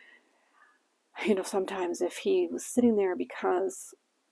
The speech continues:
he really couldn't stand where he was living, because it was just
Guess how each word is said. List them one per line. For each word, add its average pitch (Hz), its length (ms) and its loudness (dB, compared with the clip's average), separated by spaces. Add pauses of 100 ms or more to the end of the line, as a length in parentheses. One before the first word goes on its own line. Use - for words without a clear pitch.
(320)
he - 160 -2
really 220 320 2
couldn't - 260 -4
stand 202 540 -4
where 180 120 0
he 160 80 0
was 170 160 -6
living, 170 420 -4
because - 320 -10
it - 100 -8
was 180 180 -2
just - 520 -6